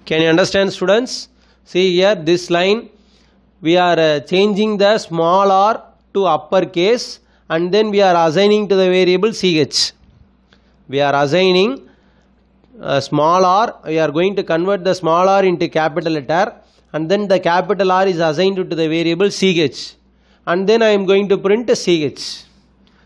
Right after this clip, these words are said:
So return zero is not needed because we are using the latest compilers. So return zero is not needed. So control plus S, two upper, two upper. So when I press F eleven,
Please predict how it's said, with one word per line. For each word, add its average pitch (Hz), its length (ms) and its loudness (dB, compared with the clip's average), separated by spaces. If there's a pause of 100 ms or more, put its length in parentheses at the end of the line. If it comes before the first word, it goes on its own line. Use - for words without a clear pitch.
So 185 220 0
return 202 420 0
zero 226 240 2
is 220 220 0
not 185 280 0
needed 180 520 -2 (120)
because 160 340 -2
we 175 120 -2
are 165 100 2
using 185 320 -4
the 180 120 0
latest 170 480 -2 (100)
compilers. 156 680 -4 (560)
So 151 240 -2
return 151 360 -2
zero 185 260 2
is 214 320 -2 (120)
not 143 320 -4
needed. 127 320 -4 (1200)
So 160 220 -6
control 190 480 -4
plus 190 300 -6
S, - 480 -8 (360)
two 233 340 -8
upper, 160 480 -6 (1400)
two 254 420 -6
upper. 151 500 -4
So 165 200 -6
when 165 160 -2
I 170 120 -2
press 202 360 -2
F 175 260 -4
eleven, 196 440 2